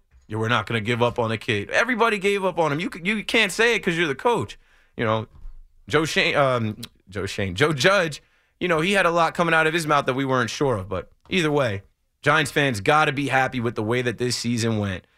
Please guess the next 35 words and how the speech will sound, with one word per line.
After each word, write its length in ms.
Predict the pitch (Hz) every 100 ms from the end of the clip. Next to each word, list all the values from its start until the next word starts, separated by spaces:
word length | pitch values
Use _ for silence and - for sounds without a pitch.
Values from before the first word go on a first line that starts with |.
| _ _ _
Uh, 100 | 104
you're 160 | 104 101
gonna 220 | 127 147
be 160 | 135 139
in 80 | 135
the 80 |
playoffs. 580 | 110 104 98 95 95 -
Win 220 | 104 147
this 180 | 151 139
game 400 | 113 135 135 127
and 180 | 95 98
party 440 | - 127 131 127
and 120 | 98 98
celebrate 600 | 131 127 117 117 120 117
it 80 |
and 80 | 104
enjoy 320 | 98 98 123
the 100 | 117
holidays. 460 | 110 113 110 110 104
Keith 160 | - 160
McPherson 580 | 131 165 165 165 143 -
on 160 | 170 175
The 120 | 143
Fan. 300 | - 175 175
We 140 | 170
gotta 280 | 151 165 170
go 220 | 156 175
to 200 | 175 160
the 100 | 127
break 380 | 107 165 196 -
and 340 | 127 160 170 160
the 200 | 170 -
update 520 | 143 165 127 156 160
right 220 | 143 156
now. 280 | 127 110